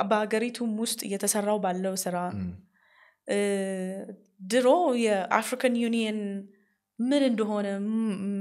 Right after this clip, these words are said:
Speaker 1: ምን እንደሚሰሩ ምናምን የማያውቀው ሰው አሁን በደንብ እየተረዳው የመጣ
Speaker 2: ም።
Speaker 1: ምናምን ነው። እና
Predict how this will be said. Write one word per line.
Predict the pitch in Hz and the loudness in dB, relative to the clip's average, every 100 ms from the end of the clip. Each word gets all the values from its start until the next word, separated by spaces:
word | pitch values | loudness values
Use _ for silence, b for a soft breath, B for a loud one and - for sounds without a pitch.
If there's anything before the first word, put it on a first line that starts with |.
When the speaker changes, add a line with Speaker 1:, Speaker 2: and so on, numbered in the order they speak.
| 196 202 | -2 0
Speaker 1:
ምን | 226 294 | 2 4
እንደሚሰሩ | 254 208 202 202 196 190 | 2 0 0 -2 -4 -4
ምናምን | 240 403 269 202 | -2 0 0 -2
የማያውቀው | 226 233 233 214 202 208 | -2 2 2 0 0 -2
ሰው | 208 302 523 - B B B B B B B | 2 2 2 -4 B B B B B B B
አሁን | 190 208 285 539 508 | -2 2 0 -2 -4
በደንብ | 220 226 285 220 | 2 4 4 4
እየተረዳው | 196 180 175 175 175 180 | -2 -6 -6 -8 -8 -8
የመጣ | 180 180 180 175 175 | -8 -8 -6 -4 -4
Speaker 2:
ም። | 185 175 87 _ _ | -6 -10 -12 _ _
Speaker 1:
ምናምን | 220 233 220 190 | 0 4 4 2
ነው። | 180 - - b b b b b | -4 -10 -18 b b b b b
እና | 226 | 0